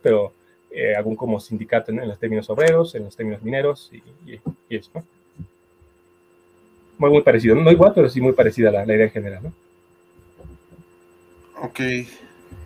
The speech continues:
Speaker 2: No, bueno, sí, es muy interesante. Aunque, bueno, sí estaba muy, muy idealista su idea, la verdad, creo
Speaker 1: Sí,
Speaker 2: yo.
Speaker 1: y la verdad es que esa es la razón por la que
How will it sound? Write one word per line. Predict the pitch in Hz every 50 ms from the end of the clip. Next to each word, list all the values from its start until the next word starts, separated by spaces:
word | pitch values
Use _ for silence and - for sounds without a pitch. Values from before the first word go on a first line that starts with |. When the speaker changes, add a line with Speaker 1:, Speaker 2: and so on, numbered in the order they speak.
| - - -
Speaker 2:
No, | 135 151 156
bueno, | 147 151 143 135 123
sí, | - - 143 139
es | 131 135 - - -
muy | 143 139
interesante. | 139 135 - 127 120 117 - - 127 123 - 123 113 - - - - - - - - - - - -
Aunque, | - 127 135 135 - 165
bueno, | 156 185 208 208 196 160 151 147 135 135
sí | - - 180 180
estaba | 180 - - - 160 151 151 151
muy, | 139 135 135 139 147 170 165 139 131
muy | 131 117 127 127 135 143 151 160 175 180 196 202 208 208 196
idealista | 165 143 135 123 123 117 117 123 131 135 - - -
su | - - -
idea, | 98 98 101 104 95 - -
la | 107 107
verdad, | 107 110 107 107 107 101 - - - - - - - - - - - _ - - - - - -
creo | - - 120 117
Speaker 1:
Sí, | - 208
Speaker 2:
yo. | 190 196 -
Speaker 1:
y | - 160
la | 160 147
verdad | 156 165 190 233
es | 247 208 165 -
que | - 190
esa | 180 -
es | 202 165
la | 175 147
razón | 143 131 - 175 170 170
por | 185 165
la | 143 123 117
que | - - 127 117 113 107 107 101 - -